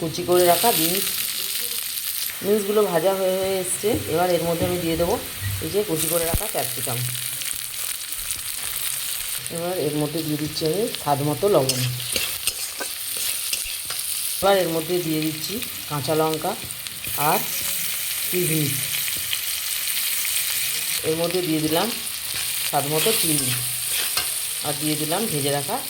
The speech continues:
কাজু বাদাম। দিয়ে ভালো করে একবার মিশিয়ে নেব। এবার দিয়ে দিচ্ছি অল্প করে একটু গরম মশলা।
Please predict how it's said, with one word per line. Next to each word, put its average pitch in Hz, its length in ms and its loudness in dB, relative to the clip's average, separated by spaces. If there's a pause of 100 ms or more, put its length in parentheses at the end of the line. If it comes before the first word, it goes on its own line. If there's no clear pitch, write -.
(140)
কাজু 127 260 0
বাদাম। 123 240 2 (800)
দিয়ে 190 240 0
ভালো 151 260 0
করে 170 220 2
একবার 151 220 0 (140)
মিশিয়ে 151 340 0
নেব। 160 140 2 (2000)
এবার 175 240 2
দিয়ে 160 200 2
দিচ্ছি 165 280 -4 (540)
অল্প 156 180 2 (120)
করে 175 220 4
একটু 226 160 0 (420)
গরম 151 280 6
মশলা। 127 320 -4